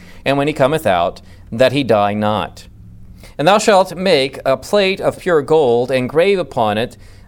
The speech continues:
like the great engravings of a signet, holiness to the Lord. Thou shalt put it upon a blue lace, that it might, may be upon the mitre.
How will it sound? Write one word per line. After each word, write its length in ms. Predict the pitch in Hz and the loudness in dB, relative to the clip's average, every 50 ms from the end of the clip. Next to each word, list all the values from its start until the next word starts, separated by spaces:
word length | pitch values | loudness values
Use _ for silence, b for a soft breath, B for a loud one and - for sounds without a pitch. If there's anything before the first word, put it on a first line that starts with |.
| b | b
like 240 | b 131 165 190 180 | b 4 4 4 2
the 40 | 180 | -2
great 300 | 147 135 160 175 190 190 | -2 0 2 2 2 0
engravings 680 | 180 170 156 175 202 208 185 139 139 131 131 135 139 | -2 -2 -2 0 0 0 0 0 0 0 0 0 -2
of 200 | 147 - 139 127 | 0 0 0 0
a 40 | 135 | -2
signet, 460 | - - 214 214 165 131 120 131 - | -2 -2 -2 0 0 0 -4 -4 -2
holiness 760 | - - 214 226 220 170 123 104 98 95 107 120 - - b b b b b b - | 0 2 4 4 4 2 0 -2 -2 -4 -4 -4 -6 -8 b b b b b b -4
to 100 | 147 135 | -2 0
the 100 | 131 135 | 2 2
Lord. 440 | 139 143 143 131 110 95 - - - - - - - - - - - - - - - - - - - - - - | 4 4 2 2 0 0 -4 -8 -14 -20 -20 -20 -20 -20 -20 -20 -20 -20 -20 -20 -20 -20 -20 -20 -20 -20 -12 -4
Thou 180 | 120 127 131 131 | 0 0 2 2
shalt 260 | - 143 139 117 - | 2 2 0 0 -2
put 240 | - - 156 151 127 | 0 0 2 2 2
it 100 | 120 110 | 0 -2
upon 500 | 113 113 131 127 127 127 127 123 113 B B B B B B | -2 0 0 0 0 0 -2 -4 -8 B B B B B B
a 100 | 95 104 | -4 -2
blue 340 | 107 127 135 151 156 151 143 | -2 -2 -2 0 0 0 0
lace, 440 | 123 139 151 143 117 104 98 98 | 2 2 2 2 0 -2 -6 -6
that 240 | - 120 123 123 127 | -2 0 0 0 0
it 80 | 117 95 | 0 -2
might, 400 | 120 123 131 139 143 - - - | -2 -2 -2 -2 -2 -6 -8 -6
may 200 | 151 139 147 156 | -2 0 0 0
be 260 | 139 117 131 127 127 | -2 -2 -4 -2 -2
upon 440 | 123 107 - - 143 135 131 127 127 | -2 -2 -2 -2 -2 -2 0 0 -2
the 200 | 127 - 101 113 | -4 -4 -4 -4
mitre. 500 | 107 117 127 143 143 - 113 101 95 90 | -4 -2 -2 -2 -2 -2 0 -2 -2 -2